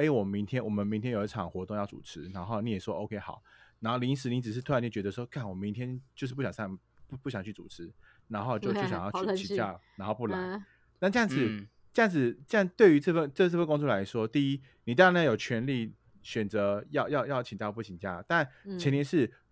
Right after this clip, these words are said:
Speaker 1: 假设今天这个，这个工作的内容是已经，已，已经是双方都有合-，合-，合约里面去，去排定的话，你当然势必的要提出适当的，嗯，second choice 的
Speaker 3: 补偿措施。
Speaker 1: 对，补偿措施，这样不然
Speaker 2: 嗯。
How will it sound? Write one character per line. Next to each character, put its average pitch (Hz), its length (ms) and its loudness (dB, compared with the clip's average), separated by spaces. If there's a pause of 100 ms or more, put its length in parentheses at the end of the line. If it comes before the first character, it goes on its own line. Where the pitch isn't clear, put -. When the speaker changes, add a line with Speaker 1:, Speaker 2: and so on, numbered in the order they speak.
Speaker 1:
假 117 160 4
设 185 220 4
今 175 240 -6
天 190 100 4
这 196 120 0
个， 123 200 6
这 180 160 -2
个 143 140 0
工 139 220 -2
作 143 120 -4
的 117 100 0
内 127 120 -2
容 98 160 -2
是 120 160 -4
已 95 60 -4
经， 110 160 -6 (180)
已， 110 200 -10
已 110 80 -8
经 127 140 -4
是 135 300 0 (220)
双 156 200 0
方 156 160 2
都 151 120 2
有 113 180 0
合-， 104 180 -4
合-， 107 140 -8
合 107 240 -2
约 123 180 0
里 98 120 -6
面 110 160 -6
去， 107 260 -4
去 - 140 -14
排 101 120 -6
定 110 120 -6
的 90 80 -10
话， 98 240 -8 (360)
你 120 80 -10
当 185 140 2
然 156 120 0
势 - 220 -6
必 151 160 -2
的 110 140 2
要 110 300 2
提 107 340 -8
出 120 320 -6 (160)
适 - 240 -6
当 120 220 -2
的， 92 300 -6 (540)
嗯， 104 400 -4
second 147 360 0
choice - 100 -4
的 147 60 4
Speaker 3:
补 113 40 4
偿 127 220 6
措 139 240 4
施。 120 380 -4
Speaker 1:
对， 151 140 8
补 123 140 0
偿 120 160 2
措 135 220 2
施， 117 220 -4
这 139 100 0
样 170 140 4
不 190 100 2
然 127 180 6
Speaker 2:
嗯。 127 60 -6